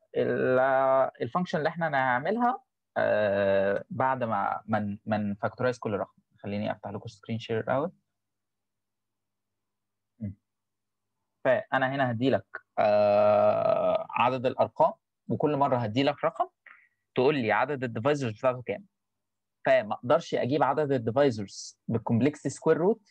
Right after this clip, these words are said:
لانها ساعتها هتبقى الكومبلكس بتاعتي هي عشرة اس تلاتة،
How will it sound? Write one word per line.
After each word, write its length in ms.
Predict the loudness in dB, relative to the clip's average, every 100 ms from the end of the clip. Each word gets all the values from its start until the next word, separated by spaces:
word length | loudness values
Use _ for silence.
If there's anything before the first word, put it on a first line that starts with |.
| -6
لانها 460 | 0 2 2 2 2
ساعتها 380 | 2 2 2
هتبقى 200 | -2 -2
الكومبلكس 400 | -4 -4 -4 -2 -4
بتاعتي 500 | 2 2 2 -6 -2
هي 140 | 2
عشرة 320 | 2 0 0
اس 140 | -2 0
تلاتة، 460 | 2 4 4 -2